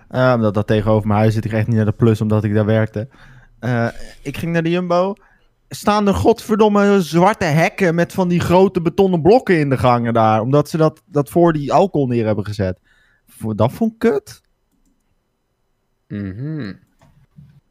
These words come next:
Speaker 1: Daar liep je gewoon, dat, dat was gewoon lastig om daar met een karretje te lopen. Want je botste elke keer met je karretje tegen zo'n betonnen blok aan.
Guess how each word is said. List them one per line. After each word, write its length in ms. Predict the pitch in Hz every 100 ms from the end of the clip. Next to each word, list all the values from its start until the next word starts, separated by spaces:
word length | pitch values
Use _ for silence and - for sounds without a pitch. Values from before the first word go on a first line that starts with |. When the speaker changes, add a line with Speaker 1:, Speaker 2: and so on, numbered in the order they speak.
| _ _ _ _ -
Speaker 1:
Daar 240 | 120 147 170
liep 200 | 190 208
je 140 | 151
gewoon, 320 | 131 131 127
dat, 140 | 120 135
dat 100 | 143
was 160 | 151
gewoon 240 | - 139 135
lastig 320 | 160 - 139
om 120 | 143
daar 80 | 131
met 100 | 131
een 80 | 131
karretje 320 | 180 185 -
te 120 | 123
lopen. 260 | 117 110 135
Want 140 | 165
je 60 | 123
botste 460 | 107 131 131 -
elke 180 | 147 139
keer 140 | 143
met 140 | 135 143
je 60 |
karretje 380 | - 160 151 -
tegen 240 | - 151 139
zo'n 120 | 151
betonnen 380 | 135 175 160 135
blok 260 | 170 226
aan. 280 | 104 95 104